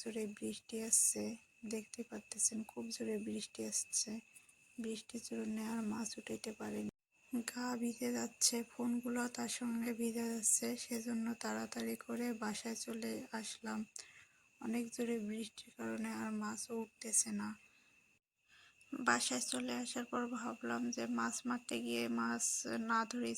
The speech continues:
চলে আসলাম, তাই ছোট জাল নিয়ে মাছ খেওয়ানোর জন্য চলে গেছি। মাশাআল্লাহ,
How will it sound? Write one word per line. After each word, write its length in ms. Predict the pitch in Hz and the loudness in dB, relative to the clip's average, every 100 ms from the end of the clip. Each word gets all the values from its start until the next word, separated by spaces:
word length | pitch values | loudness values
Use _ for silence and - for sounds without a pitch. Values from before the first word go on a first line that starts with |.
| - | -2
চলে 200 | 233 226 226 | -2 0 -2
আসলাম, 320 | - 240 233 247 | -2 -2 0 0
তাই 160 | 240 233 233 | 0 0 0
ছোট 180 | - 233 247 240 | -2 -2 0 2
জাল 160 | 233 233 247 | 2 2 0
নিয়ে 240 | 240 226 247 311 - - - - _ 233 | 0 0 0 -4 -10 -18 -18 -20 _ 2
মাছ 180 | 226 240 - | 4 4 0
খেওয়ানোর 480 | 247 226 226 233 233 | 2 4 4 2 0
জন্য 160 | 240 226 240 - | 0 0 0 0
চলে 240 | 226 226 226 | -2 -2 -2
গেছি। 340 | 220 214 - 220 226 - - - _ - 233 | 0 0 0 -2 -4 -12 -16 -20 _ -4 2
মাশাআল্লাহ, 500 | 233 233 254 240 233 | 4 2 0 0 2